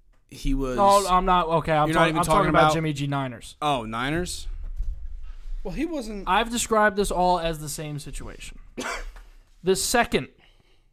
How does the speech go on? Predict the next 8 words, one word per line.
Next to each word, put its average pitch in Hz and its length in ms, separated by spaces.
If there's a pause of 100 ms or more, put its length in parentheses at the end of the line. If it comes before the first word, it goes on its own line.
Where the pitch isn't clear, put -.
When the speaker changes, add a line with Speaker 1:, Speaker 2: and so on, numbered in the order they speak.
(120)
Speaker 2:
the 208 680
second, - 600 (460)
Speaker 1:
Mm-hmm. 131 200 (180)
Speaker 2:
you 156 140
have 156 180
two 208 220
healthy 190 280
quarterbacks, 143 760